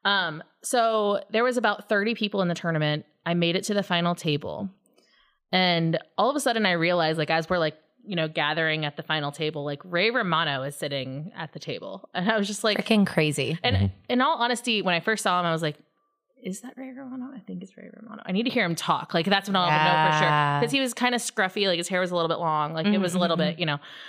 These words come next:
Speaker 1: Um, and, uh, when I heard him talk, I was just like, "Yeah, that's him. That's a hundred percent him." <laughs>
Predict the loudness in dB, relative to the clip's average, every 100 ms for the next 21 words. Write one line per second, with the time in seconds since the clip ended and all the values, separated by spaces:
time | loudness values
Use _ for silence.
0 | -18 -10 0 0 0 -2 -4 -8 _ _
1 | _ _ _ _ -12 -12 _ _ 2 4
2 | 4 4 2 2 -2 -10 _ _ -2 0
3 | 2 2 2 0 2 2 2 0 0 -2
4 | -2 -2 -2 -4 -10 -18 -16 -10 -8 -8
5 | -12 -16 -16 -4 -2